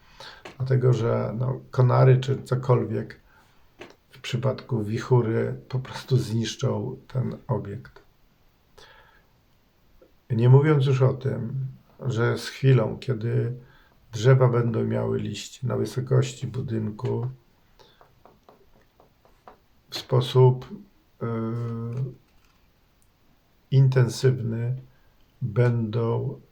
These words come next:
niszczyły powierzchnię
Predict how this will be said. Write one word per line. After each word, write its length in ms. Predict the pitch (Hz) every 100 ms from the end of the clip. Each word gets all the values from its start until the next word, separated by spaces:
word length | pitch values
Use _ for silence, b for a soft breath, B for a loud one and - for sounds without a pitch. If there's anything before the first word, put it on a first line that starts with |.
| _ _
niszczyły 1160 | 127 107 110 120 - - - 120 107 104 104 107 - _ _ _ _ _ _ _ _ _ _ _ _ _ _ _ _ -
powierzchnię 1000 | 123 107 120 - - - 120 110 107